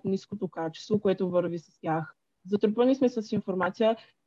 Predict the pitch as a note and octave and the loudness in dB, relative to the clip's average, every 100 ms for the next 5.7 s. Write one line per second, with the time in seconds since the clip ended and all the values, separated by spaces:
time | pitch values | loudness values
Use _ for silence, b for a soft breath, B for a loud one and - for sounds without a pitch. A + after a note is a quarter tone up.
0 | - G#3 - G#3+ G3+ A3 A3 - F3+ F#3+ | 0 2 4 4 4 4 2 2 0 2
1 | A3 A#3 G#3+ G#3 G3 G#3 G#3+ F#3+ G3 G3 | 4 4 2 0 0 0 0 2 2 -2
2 | - G3 F#3+ F#3 F#3+ G#3+ G3+ F3+ F3 E3 | -4 -6 0 2 2 2 4 6 4 2
3 | - F3+ F#3+ F#3+ F#3+ F#3 F#3+ F#3 F3+ F3+ | -2 0 0 0 0 0 0 -4 -4 -2
4 | F3+ F#3 F3+ F3+ F3 E3+ E3+ E3+ F3 E3+ | 0 0 -2 -4 -4 -2 2 2 2 -6
5 | - E3 - E3 D#3+ D#3+ | -4 -4 -4 -2 0 0